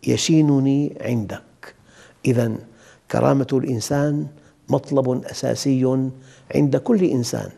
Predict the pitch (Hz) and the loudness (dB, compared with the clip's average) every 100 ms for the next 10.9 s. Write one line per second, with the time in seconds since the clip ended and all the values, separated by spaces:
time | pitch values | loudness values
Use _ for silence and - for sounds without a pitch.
0 | - - - - 120 135 120 117 135 - | -20 -20 -10 -2 2 2 0 0 -2 0
1 | 143 147 - - - - 170 175 - 120 | -2 -2 -6 -20 -18 2 4 6 2 -2
2 | 120 139 - - _ _ 156 156 165 165 | -2 -4 -8 -20 _ _ 2 2 0 -8
3 | - - - _ - - 117 113 - 123 | -20 -20 -20 _ -10 -4 -2 -4 -4 -4
4 | - 175 156 127 120 175 147 127 139 151 | 0 2 4 2 2 4 4 2 2 0
5 | 156 165 - _ _ _ 131 135 131 190 | -2 -6 -18 _ _ _ 2 2 2 2
6 | 165 127 131 120 - 123 120 131 - - | 4 2 0 -4 -2 -2 -2 -4 -8 -20
7 | _ - 143 - 165 160 151 127 131 127 | _ 2 4 6 4 4 2 0 0 0
8 | 139 160 170 170 170 - - - _ - | 2 4 2 -2 -8 -18 -20 -20 _ -2
9 | 143 135 123 196 170 143 156 - - - | 2 2 4 4 6 4 0 -6 -8 0
10 | 156 139 131 151 151 156 139 143 160 | 2 2 2 0 2 2 2 0 -2